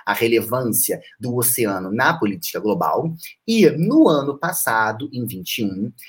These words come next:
foi instalada, né, estabelecida, promulgada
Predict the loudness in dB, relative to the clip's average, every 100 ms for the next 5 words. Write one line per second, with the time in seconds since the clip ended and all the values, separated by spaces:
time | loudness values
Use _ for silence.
0 | -20 -8 -4 6 8 8 4 -2 -2 0
1 | 2 2 2 2 0 -2 -4 -4 -2 0
2 | 0 0 2 2 2 0 0 -2 0 0
3 | 0 -2 -2 -2 0 2 2 2 -2